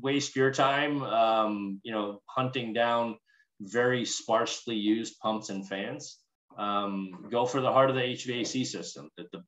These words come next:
the bigger pumps and fans. When I walk into a boiler room, you know, I'm inventorying all the circulator pumps in there, uh, mostly in terms of horsepower, uh, so that I can get kind of a, uh, an overall horsepower for the pumping system.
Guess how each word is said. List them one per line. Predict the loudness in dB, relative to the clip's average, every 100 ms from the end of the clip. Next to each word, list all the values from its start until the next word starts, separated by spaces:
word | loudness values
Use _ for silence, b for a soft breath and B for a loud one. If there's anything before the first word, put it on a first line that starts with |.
| -10
the |
bigger | -2 -2 -2
pumps | -2 -4 -4
and | -8 -6
fans. | -4 -4 -8
When | -4
I | 0
walk | 0 -2
into | -2 -2
a |
boiler | 0 0 0
room, | 0 0 -2 -6 b b b -8
you |
know, | -2 0
I'm | 0
inventorying | -2 -2 -2 -2 0 0 0 0
all | 0 0
the | -2
circulator | -4 -4 -2 -2 -4
pumps | -6 -6 -8 -12
in | -12
there, | -10 -10 -14 _ _ _ -8
uh, | -4 0 0 2
mostly | 2 4 4
in | 2
terms | 2 2
of | 0
horsepower, | 0 -2 -2 -4 -2 -6 -10 _
uh, | -8 -6
so | -6 -4
that |
I | -4
can | -4
get | -6 -4
kind | -6 -4
of | -4
a, | -4 -4 -8 _ _ _ -10
uh, | -6 -6 -6
an | -4
overall | -2 -2 0 2 2
horsepower | 0 -4 -2 2 4 4
for | 0 -6
the | -10 -6
pumping | -4 -4 -6
system. | -6 -6 -6 -4 -4